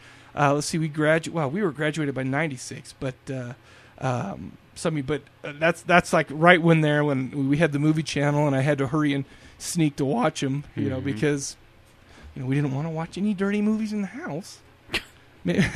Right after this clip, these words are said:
Speaker 1: you know, maybe that's another reason why I like him so much is because he introduced some of these movies that I know I wasn't supposed to be watching, and he was funny about boobies in it.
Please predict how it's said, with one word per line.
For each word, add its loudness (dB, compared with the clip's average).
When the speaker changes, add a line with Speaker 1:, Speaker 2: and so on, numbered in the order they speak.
Speaker 1:
you 2
know, 4
maybe 2
that's 0
another -4
reason 0
why -2
I 0
like 0
him -4
so -6
much -4
is -12
because -2
he 4
introduced 0
some 2
of 0
these -2
movies -2
that -6
I -4
know -6
I -4
wasn't -8
supposed -6
to -12
be 0
watching, 0
and 2
he 4
was 0
funny -4
about -2
boobies -4
in -10
it. -16